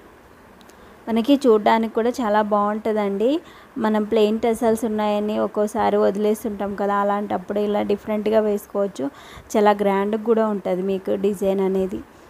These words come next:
డిజైన్ అయితే ఈసారి ఇది చాలా లేట్ అయింది పోస్ట్ చేయడానికి. నా డిజైన్ అయితే ఇలా వచ్చేసింది.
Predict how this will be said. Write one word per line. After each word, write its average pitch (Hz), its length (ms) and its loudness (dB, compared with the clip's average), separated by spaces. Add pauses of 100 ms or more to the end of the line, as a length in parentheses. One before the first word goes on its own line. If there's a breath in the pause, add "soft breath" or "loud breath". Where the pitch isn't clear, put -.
(140 loud breath)
డిజైన్ 220 460 2
అయితే 220 300 0 (120)
ఈసారి 202 420 0
ఇది 202 200 0
చాలా 208 360 0
లేట్ 208 280 0
అయింది 214 260 0
పోస్ట్ 202 360 -4
చేయడానికి. 202 500 -2
నా 233 120 -2 (680)
డిజైన్ 214 480 2
అయితే 214 300 -2 (100)
ఇలా 208 300 2
వచ్చేసింది. 208 800 -4